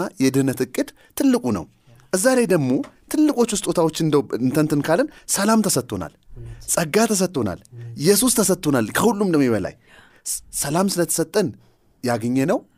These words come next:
ሰላምን በይቅርታ በድለን ሳለ አሁንም መልሰን የዚህ ቤተሰብ አካል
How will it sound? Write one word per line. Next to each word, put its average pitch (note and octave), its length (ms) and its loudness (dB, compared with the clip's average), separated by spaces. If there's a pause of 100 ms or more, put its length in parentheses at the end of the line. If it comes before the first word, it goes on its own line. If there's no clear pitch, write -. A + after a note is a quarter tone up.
(140)
ሰላምን B2+ 440 -4
በይቅርታ G2 420 -10 (680)
በድለን C#3 400 2
ሳለ C#3 340 -2
አሁንም C#3+ 300 0
መልሰን C3 380 0
የዚህ A#2+ 220 0
ቤተሰብ A#2+ 380 -2
አካል F3 280 -2